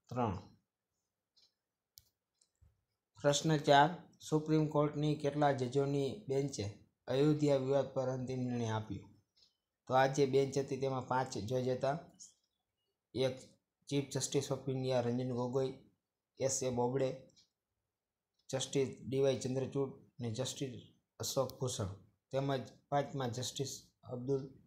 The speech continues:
નજીર. સુપ્રીમ કોર્ટની સ્થાપના અઠ્યાવીસ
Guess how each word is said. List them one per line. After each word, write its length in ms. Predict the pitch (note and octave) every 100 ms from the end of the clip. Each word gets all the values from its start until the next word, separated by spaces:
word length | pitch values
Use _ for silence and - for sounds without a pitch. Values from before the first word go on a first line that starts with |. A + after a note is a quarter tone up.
| _ _ _ _
નજીર. 320 | B2 B2 G#2+ - - _ _ _ _ _ _ _ _ _ -
સુપ્રીમ 420 | - C3+ D3 D3
કોર્ટની 360 | D3 C#3+ C#3+
સ્થાપના 580 | C3+ - C3+ C3 C3+ C3
અઠ્યાવીસ 500 | B2 - C#3 C3 -